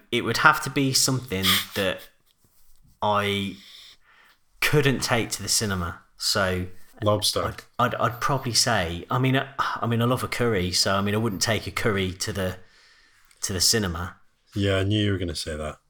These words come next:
Speaker 2: 'cause my next
Speaker 1: Yeah.
Speaker 2: question's, "What's your favourite curry?"
Speaker 1: Prawn dansak.
Speaker 2: Prawn dansak?
Speaker 1: <laughs> Or a,
Speaker 2: Oh, you've
Speaker 1: or
Speaker 2: moved
Speaker 1: a,
Speaker 2: on to dansak now.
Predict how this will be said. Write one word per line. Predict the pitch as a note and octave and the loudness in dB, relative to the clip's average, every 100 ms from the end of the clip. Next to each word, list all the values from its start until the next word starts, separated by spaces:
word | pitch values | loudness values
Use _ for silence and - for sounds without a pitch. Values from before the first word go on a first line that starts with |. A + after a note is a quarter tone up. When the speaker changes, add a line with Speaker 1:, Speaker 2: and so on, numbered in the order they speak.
| _ | _
Speaker 2:
'cause | - G2 | -4 0
my | G2+ | 2
next | G2+ G#2 F#2+ | 4 2 2
Speaker 1:
Yeah. | F#2+ | 0
Speaker 2:
question's, | F2+ - E2+ - | 0 -2 -4 -2
"What's | G2 - | -2 -2
your | F2+ | -4
favourite | - F2+ D#2 D2+ | -4 -6 -6 -10
curry?" | - F#2 E2 C#2+ _ _ _ _ - | -8 -6 -8 -12 _ _ _ _ -6
Speaker 1:
Prawn | A2 F2 | -4 -2
dansak. | F#2 F#2 - - - - _ _ _ _ _ - | 0 0 0 -2 -8 -14 _ _ _ _ _ 2
Speaker 2:
Prawn | C#3 C#3+ C#3+ | 4 6 6
dansak? | C#3+ D3 D#3+ G#2+ E2 - - _ _ - | 6 4 4 2 0 -4 -16 _ _ 0
Speaker 1:
<laughs> | - C#3+ - | 2 0 4
Or | D3+ C3+ B2+ | 6 8 8
a, | A#2 A2+ A#2+ - - - - | 8 4 0 -12 -20 -14 4
Speaker 2:
Oh, | F#3+ | 6
you've | F#3 - | 8 8
Speaker 1:
or | A#3+ | 8
Speaker 2:
moved | A3 - | 10 8
Speaker 1:
a, | |
Speaker 2:
on | G#3+ | 8
to | - | 6
dansak | D#3+ F3 A3 G#3 C#3+ G2 F2 | 6 6 6 6 6 4 -2
now. | E2+ | -6